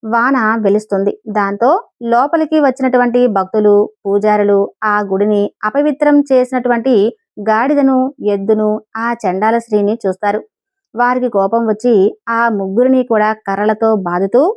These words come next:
వెంబడిస్తారు. వారి దెబ్బలకు తట్టుకోలేక ఆ గాడిద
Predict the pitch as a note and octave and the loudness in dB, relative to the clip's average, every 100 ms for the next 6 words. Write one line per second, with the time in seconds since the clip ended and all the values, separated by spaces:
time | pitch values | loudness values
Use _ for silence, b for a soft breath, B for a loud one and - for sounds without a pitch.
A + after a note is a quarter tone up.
0 | - F#3 F#3+ G#3+ G#3 F3 G3 G#3+ - _ | -6 -6 -4 -2 -2 -2 -4 -4 -4 _
1 | _ _ _ B3+ D4 D#4 A3 A3+ C4 D#4 | _ _ _ -4 -2 -2 0 0 0 0
2 | D4 A#3+ A3 B3+ A#3+ A3+ A3+ B3 F#3+ G#3+ | 0 -4 -4 -2 0 0 0 -2 -2 -4
3 | _ A#3 A#3+ A#3 G3 G#3 B3 A#3+ G3 | _ -2 -2 -2 -2 0 0 0 0